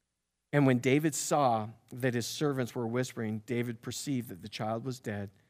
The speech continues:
Therefore, David said to his servants, "Is the child dead?" And they said, "He is dead." Verse twenty. So David arose from the ground,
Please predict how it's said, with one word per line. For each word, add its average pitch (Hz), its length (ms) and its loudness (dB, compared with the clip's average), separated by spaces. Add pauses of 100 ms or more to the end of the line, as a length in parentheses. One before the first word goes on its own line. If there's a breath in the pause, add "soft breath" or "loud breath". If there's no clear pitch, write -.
(260)
Therefore, 127 480 2 (180 soft breath)
David 120 300 0
said 127 240 -2
to 131 60 0
his 123 120 -2
servants, 117 480 -4 (320)
"Is 127 140 0
the 127 100 -2
child 127 300 6
dead?" 123 180 2
And 120 80 -2
they 113 80 0
said, 117 320 -4
"He 101 100 -6
is 120 80 -4
dead." 107 300 -2 (680)
Verse 127 260 -2
twenty. 113 320 0 (1080)
So 127 160 -2
David 135 420 4
arose 120 420 2
from 156 200 -6
the 156 60 -2
ground, 107 500 -4